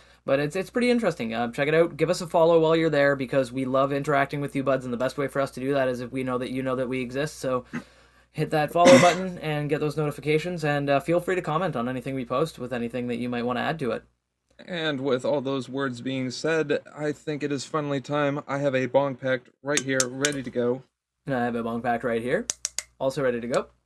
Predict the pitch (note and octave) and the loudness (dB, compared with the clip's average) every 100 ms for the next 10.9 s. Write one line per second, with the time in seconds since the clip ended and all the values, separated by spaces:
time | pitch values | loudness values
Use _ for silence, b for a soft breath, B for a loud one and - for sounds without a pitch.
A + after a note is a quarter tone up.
0 | _ _ _ G#2 B2+ C3 D#3 - D3+ C3 | _ _ _ -8 -6 -4 -8 -6 -6 -2
1 | B2+ B2+ C#3+ C3+ C#3 C#3 B2 A#2+ A#2+ A#2+ | 0 2 0 0 -2 -2 -6 -4 -4 -2
2 | A#2+ - A2 C3+ B2+ - C3 B2 - B2 | -2 -4 -6 -8 -8 -4 -2 -2 -6 -10
3 | A#2 - C3 C3 A#2+ B2+ B2 B2 B2+ A#2 | -10 -4 -4 -4 -6 -6 -4 -6 -8 -6
4 | B2+ B2+ B2+ - B2 B2 - A#2 B2 B2+ | -6 -6 -8 -6 -4 -4 -6 -6 -4 -4
5 | A#2+ - A#2+ A#2+ - A#2 B2 C#3 C3 C3+ | -6 -6 -2 -2 -4 -6 -4 -4 -6 -4
6 | C3 B2+ A#2+ A2 B2+ B2 - B2 B2 - | -2 -2 -6 -6 -6 -8 -6 -2 -2 -4
7 | A#2 A#2 B2+ B2+ - C3 B2 A#2 - B2 | -14 -4 -2 -2 -4 -4 -4 -6 -6 -4
8 | B2+ - - C3 C3+ - A#2 A#2 A2 B2+ | -4 -8 -6 -2 -2 -4 -10 -8 -6 -6
9 | B2+ C3 C3+ B2 B2 - C#3 C3+ C3+ C3+ | -4 -2 -2 -2 -8 -4 -4 -2 -4 -4
10 | A#2+ C3 B2+ C3 B2+ A#2+ - A#2 G#2+ | -4 -4 -4 -2 -4 -6 -4 -4 -4